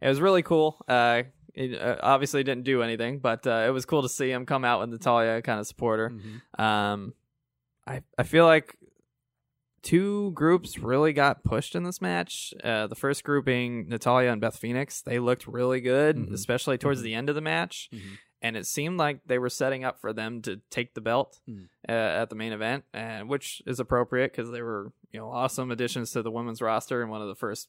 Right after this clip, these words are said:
Speaker 1: women to kinda be respectable <laughs>
Speaker 2: Mm.
Speaker 1: as wrestlers. But, uh, you know, I, that came with time, but,
Speaker 2: Mm-hmm.
Speaker 1: uh, they were still kinda divas from the beginning. But, uh, they were s-, some of the more legit ones that,
Speaker 2: Mm-hmm.
Speaker 1: uh, kinda
Speaker 2: Yeah.
Speaker 1: eased the transition for,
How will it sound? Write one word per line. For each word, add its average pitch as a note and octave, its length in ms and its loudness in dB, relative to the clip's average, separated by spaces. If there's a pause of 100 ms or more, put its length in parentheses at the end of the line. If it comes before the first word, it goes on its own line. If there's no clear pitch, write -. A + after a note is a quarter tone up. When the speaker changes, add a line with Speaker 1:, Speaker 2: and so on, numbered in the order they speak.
(120)
Speaker 1:
women A#2 320 -10
to B2 80 -8
kinda A#2 300 -6
be A2 160 -8
respectable C3 520 2
<laughs> - 300 -2
Speaker 2:
Mm. G#2 260 -14
Speaker 1:
as A2+ 220 -2
wrestlers. C#3 480 -4
But, G2+ 300 -6
uh, A2 280 -8
you A2 120 -12
know, G2+ 160 -16 (340)
I, A#2 120 -10 (320)
that B2+ 160 0
came C3+ 180 -2
with G#2 140 -12
time, B2 420 0
but, G#2 280 -2
Speaker 2:
Mm-hmm. G#2+ 80 -6 (100)
Speaker 1:
uh, G#2+ 60 -8
they A2 100 -8
were A2+ 80 -8
still A2+ 160 -8
kinda G#2 260 -8
divas A2 500 -12 (120)
from A2+ 160 -8
the G#2+ 60 -18
beginning. G#2+ 360 -14
But, A2+ 240 -14
uh, G2 280 -10
they A2+ 140 -8
were G#2+ 120 -8
s-, - 160 -18 (100)
some E3 240 0
of C#3 40 -6
the C3 60 -2
more C3 200 2
legit A#2 360 -4
ones G#2 460 -14
that, A2 220 -4
Speaker 2:
Mm-hmm. G2+ 180 -8
Speaker 1:
uh, A2 40 -14
kinda A2+ 360 -6 (120)
Speaker 2:
Yeah. G2+ 280 -8
Speaker 1:
eased C#3+ 300 -2
the C3+ 80 0
transition B2 600 -4
for, A2 460 -4